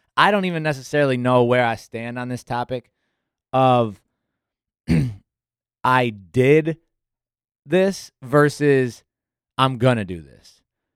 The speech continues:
'Cause I've flip-flopped on this. As in, let's say I have something I want people to see. I have a, a, a video that I wanna drop that I think is really dope that I want people to see. What is better? To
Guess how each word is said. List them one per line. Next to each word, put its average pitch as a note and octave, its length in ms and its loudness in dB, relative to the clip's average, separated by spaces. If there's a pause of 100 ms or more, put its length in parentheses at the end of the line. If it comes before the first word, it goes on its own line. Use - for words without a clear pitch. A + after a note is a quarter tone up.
(220)
'Cause C#3 80 -2
I've D#3+ 160 4
flip-flopped C3 580 -2
on D2+ 160 -16
this. - 280 -20 (920)
As D3 220 2
in, C#3+ 320 -2
let's E3 180 4
say E3+ 160 2
I D3 140 4
have D3 220 0
something C3+ 420 -4
I A#2+ 60 2
want A#2 240 -2
people G#2+ 200 -6
to G2 80 -8
see. C#2+ 360 -18 (260)
I A#2+ 160 2
have A2+ 140 0
a, G2+ 200 -4 (200)
a, G#2 120 -6 (120)
a A2+ 80 -4
video G2 560 -4 (240)
that A2 160 -4
I G#2+ 80 2
wanna A2 200 -4
drop G2+ 280 -4
that G#2 100 -6
I G2+ 80 -6
think G#2 180 -8
is F2+ 120 -14
really B2+ 180 0
dope A2+ 280 2
that G#2+ 120 -6
I G2 80 -4
want F#2+ 220 -8
people F#2 160 -12
to F2 100 -14
see. - 240 -20 (1300)
What C#3+ 260 4
is E3 140 2
better? A#2 420 -2 (760)
To C#3 520 2